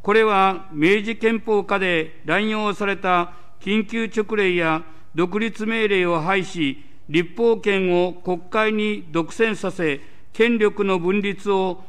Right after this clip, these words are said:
徹底するためのものであります。内閣による緊急政令や財政処分は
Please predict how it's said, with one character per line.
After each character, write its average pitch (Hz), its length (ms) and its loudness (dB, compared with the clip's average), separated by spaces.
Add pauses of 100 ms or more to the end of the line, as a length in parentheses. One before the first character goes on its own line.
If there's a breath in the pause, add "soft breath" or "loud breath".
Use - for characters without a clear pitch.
(140)
徹 180 260 0
底 233 220 2
す - 140 -8
る 214 100 -4
た 220 160 -2
め 226 100 0
の 175 380 0
も 151 100 0
の 175 120 2
で 156 100 0
あ 139 60 0
り 135 80 -4
ま 120 120 -2
す。 - 160 -12 (360 soft breath)
内 202 240 4
閣 196 260 0
に 185 120 2
よ 196 120 2
る 180 240 2 (120)
緊 202 260 -2
急 220 220 -4
政 220 300 0
令 185 200 2
や 156 260 0 (320 loud breath)
財 180 220 2
政 214 360 -2
処 214 120 2
分 208 240 0
は 160 240 0